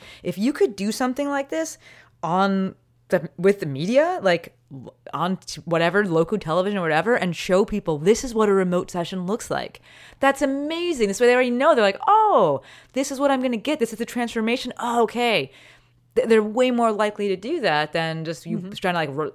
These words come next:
Speaker 1: list out bullet points there on your frickin' website. Like, that's cool. But when they can see it, like, that's such a good idea.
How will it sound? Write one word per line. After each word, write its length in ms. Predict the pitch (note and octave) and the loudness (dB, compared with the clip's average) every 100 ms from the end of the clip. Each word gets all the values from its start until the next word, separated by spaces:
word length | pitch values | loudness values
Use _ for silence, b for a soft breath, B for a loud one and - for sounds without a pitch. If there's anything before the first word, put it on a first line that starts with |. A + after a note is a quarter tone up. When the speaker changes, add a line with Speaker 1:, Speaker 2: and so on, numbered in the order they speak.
| - | -10
Speaker 1:
list 360 | D#3 F#3+ G3 F#3+ | -2 -2 0 0
out 280 | F3 D#3+ | 0 0
bullet 300 | C#3+ G#3 G#3 | 2 4 2
points 400 | - D#3 D3+ D3+ | -2 -4 -4 -8
there 360 | D#3 C#3 C#3+ D3 | -4 -2 -2 -2
on 280 | C#3+ D3+ D3 | 0 -2 -2
your 160 | C#3+ | -8
frickin' 400 | C3+ - E3+ D#3 | -8 -8 -6 -4
website. 400 | E3 C4+ - D#3+ | 0 0 0 -2
Like, 160 | C#3+ D3+ | -2 -2
that's 180 | G3 - | -4 -4
cool. 460 | - D4+ G3+ F#3 B B B - | -6 -2 -2 -4 B B B -4
But 100 | F3+ | -2
when 100 | G3 | -2
they 80 | A3+ | -2
can 200 | F#3+ D3 | -4 -8
see 440 | - - G3 A3 | -12 -10 -6 -4
it, 180 | E4 E4 | -4 -6
like, 120 | - | -10
that's 160 | C4 - | -10 -8
such 160 | C4 | -10
a 40 | C4 | -4
good 160 | C4+ | -2
idea. 520 | C4+ B3+ F4 F#4+ D3 | 0 -2 -4 -4 -4